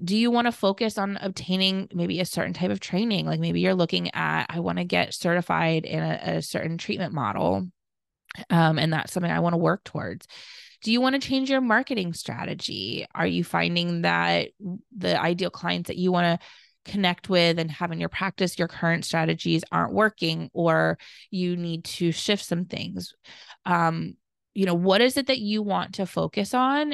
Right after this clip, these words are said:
in this new year as it relates to your practice in twenty twenty-four? So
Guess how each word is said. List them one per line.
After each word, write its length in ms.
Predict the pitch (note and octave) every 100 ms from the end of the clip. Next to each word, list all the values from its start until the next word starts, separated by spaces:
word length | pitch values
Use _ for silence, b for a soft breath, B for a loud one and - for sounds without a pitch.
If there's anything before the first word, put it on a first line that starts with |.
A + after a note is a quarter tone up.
| -
in 480 | F#3 F3 F3 F3 F3+ _ _ _
this 220 | F#3 F3 F3+
new 240 | E3+ E3
year 640 | F3 D#3+ E3 G3 D4 D#4+ -
as 240 | F3+ D#3+
it 60 | -
relates 460 | D#3+ D#3 A#2+ - -
to 80 |
your 80 | F3
practice 720 | - - C#3 - D3+ D3 - _
in 460 | E3 D#3 D3+ D3+ D3+
twenty 280 | - C#3 D3+
twenty-four? 800 | - - D3+ - - - - G3+ _ _ B B B B
So 460 | - B3+ A#3+ A3+